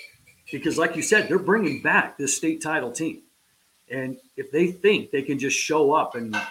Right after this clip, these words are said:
and cruise, they're, they're gonna be in for a, a rude awakening. But I just don't think that's the, gonna be the case with Blackfoot.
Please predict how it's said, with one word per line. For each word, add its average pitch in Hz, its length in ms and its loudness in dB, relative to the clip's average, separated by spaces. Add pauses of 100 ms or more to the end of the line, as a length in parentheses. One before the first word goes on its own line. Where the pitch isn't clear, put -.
and 104 160 -10
cruise, 147 520 0
they're, 120 260 -6 (800)
they're 139 120 -2
gonna 139 160 -2
be 135 160 0
in 120 120 -4
for 120 340 -6
a, 104 80 -6
a 127 40 -4
rude 131 400 -2
awakening. 127 400 -2
But 123 100 -4
I 123 60 -2
just 175 200 -6
don't 196 160 -2
think 180 200 -4
that's 151 220 -2
the, - 80 -12
gonna 143 180 -6
be 143 100 -4
the 110 80 -6
case 123 320 -10
with 104 120 -18
Blackfoot. 95 400 -12